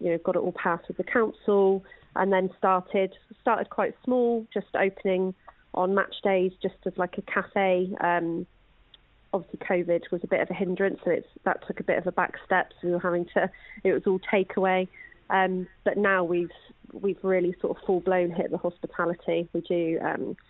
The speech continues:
monthly carveries, we do steak nights, we've just done a mother's afternoon tea. Um, we do, for the players, for the fir-, we feed all the teams, but with the first team,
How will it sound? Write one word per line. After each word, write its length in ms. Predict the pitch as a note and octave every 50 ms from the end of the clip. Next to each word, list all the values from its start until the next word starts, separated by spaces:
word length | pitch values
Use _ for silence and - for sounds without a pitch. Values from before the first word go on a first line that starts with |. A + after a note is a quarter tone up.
| _ - _ _ _ _ - -
monthly 460 | - F#3+ F#3+ G3 F3+ - - - F3+ -
carveries, 1040 | - - - A3 G#3+ G#3+ G#3 G#3 A3 G#3+ G#3+ G#3 G3+ G3+ G3+ G3+ G3 G3 G3 G3 F#3+ - -
we 120 | F#3 F3+ F3
do 220 | - E3+ E3+ G3 - - _
steak 360 | _ A#3+ A3+ - - - -
nights, 340 | A#3 G#3+ G#3 G#3 G#3 - - -
we've 120 | G3 F3+
just 160 | - F#3 - _
done 120 | E3 E3+
a 40 | E3+
mother's 300 | F3 F3 D#3+ F3+ E3+ -
afternoon 480 | F3+ E3+ E3+ - - - E3+ E3 F3 E3+ - - -
tea. 400 | G3 F#3+ F#3+ F#3+ F#3 F#3+ F#3+ F#3 - - - - - _ _ -
Um, 540 | - F3+ F3+ F3 F3 E3+ E3+ E3+ F3 - - - _ _ _
we 120 | - G3+ F#3+
do, 380 | - G3+ F#3 F#3 F3+ F3 E3 - - - -
for 80 | -
the 80 | F3+ G3
players, 380 | - - A#3 G#3+ G3+ G3+ G3 F#3+ -
for 60 | -
the 80 | E3+ - - -
fir-, 160 | G#3 F#3+ -
we 140 | F#3+ G3+ G3 -
feed 220 | - A#3 G3+ G3+ F#3+
all 140 | F#3 F#3
the 80 | E3 F#3
teams, 380 | - - A3 G3+ G3 G3 G3+ - - _ _ _ _ _ _ _ _
but 120 | - - D#3
with 140 | F#3+ F#3 - _
the 120 | F#3+ F#3+ F#3 -
first 220 | A#3 G3 F#3+ F#3+ - - -
team, 260 | A3 G3 F#3 F3+ F#3+